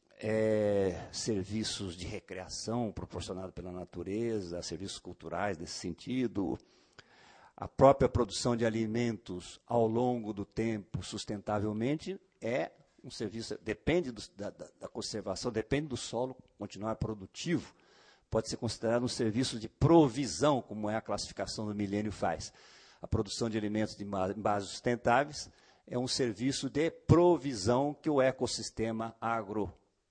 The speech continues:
silvopastoril proporciona, né? Então, é,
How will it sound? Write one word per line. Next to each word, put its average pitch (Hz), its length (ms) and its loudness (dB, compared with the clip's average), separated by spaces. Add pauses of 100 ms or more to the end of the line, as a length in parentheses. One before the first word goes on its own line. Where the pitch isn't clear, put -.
(440)
silvopastoril 113 1040 -2 (640)
proporciona, 117 1000 0 (280)
né? 107 260 -2 (160)
Então, 120 500 -2 (960)
é, 98 880 4